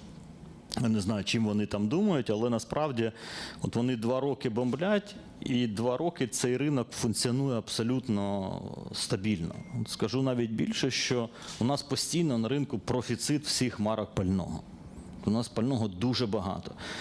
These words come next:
Чому так? Тому що, на відміну від того ж енергетичного компле-, електроенергетичного комплексу,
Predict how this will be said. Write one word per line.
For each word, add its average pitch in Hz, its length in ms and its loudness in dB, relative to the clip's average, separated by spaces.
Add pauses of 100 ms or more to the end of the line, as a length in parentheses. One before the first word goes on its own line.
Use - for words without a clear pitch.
(200)
Чому 180 280 4
так? 208 320 0
Тому 147 260 2
що, 135 400 0 (480)
на 113 120 4
відміну 127 440 2
від 117 200 0
того 123 220 0
ж - 120 -2
енергетичного 131 720 0
компле-, 139 440 -2
електроенергетичного 131 1080 0
комплексу, 131 640 0